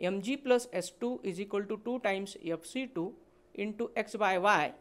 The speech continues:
is equal to two times M multiply by two pi n upon sixty bracket square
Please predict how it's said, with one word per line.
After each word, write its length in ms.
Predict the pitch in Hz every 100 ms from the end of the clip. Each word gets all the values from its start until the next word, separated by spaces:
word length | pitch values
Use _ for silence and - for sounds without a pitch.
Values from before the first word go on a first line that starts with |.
| _ _
is 220 | 226 233
equal 320 | 185 180 156 139
to 220 | 202 254 - _ _ _
two 160 | 262 277
times 440 | 202 151 196 214 - _
M 300 | 208 156 214 269 - _ _ _ _ _ _ _ _
multiply 540 | 160 175 185 277 196
by 240 | 143 135 - - _ _ _ -
two 140 | 247 254
pi 260 | 202 196 202
n 200 | - 247 247
upon 340 | 196 202 202
sixty 420 | 196 180 - - 202
bracket 460 | 165 151 - 220
square 420 | - - 202 165